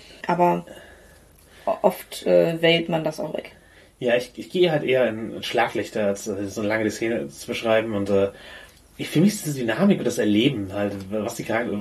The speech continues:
Speaker 2: wie die Charakter sich aber fühlen, wichtiger als
Speaker 1: Mhm.
Speaker 2: irgendwie Blow by Blow, wann jetzt irgendwie, welche, welche Praktiken macht ihr jetzt konkre-, konkret?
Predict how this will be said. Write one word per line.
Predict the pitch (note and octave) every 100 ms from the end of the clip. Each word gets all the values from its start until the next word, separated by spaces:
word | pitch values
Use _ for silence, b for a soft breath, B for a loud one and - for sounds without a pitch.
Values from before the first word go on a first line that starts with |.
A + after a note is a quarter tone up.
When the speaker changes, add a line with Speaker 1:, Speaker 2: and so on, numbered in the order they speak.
| -
Speaker 2:
wie | A2+
die |
Charakter | B2 B2+ G2+
sich | G#2
aber | G2
fühlen, | - C3 G#2+
wichtiger | A2 - G#2 G2
als | E2+ F#2 -
Speaker 1:
Mhm. | G3+
Speaker 2:
irgendwie | A2+ A#2 G2+
Blow | F#2+ G2+ F#2+
by | F#2
Blow, | F#2+ F2+ F2 -
wann | G2 F2+
jetzt | F2+ -
irgendwie, | F2+ F2+ F#2 F#2 E2+ B B B B _ -
welche, | G#2+ - G2+
welche | A2 A#2
Praktiken | - - G#2 - G#2+ F#2+ G2
macht | F#2+ -
ihr | F#2+
jetzt | -
konkre-, | G2+ F2+ - G2
konkret? | A2 - F#2 G2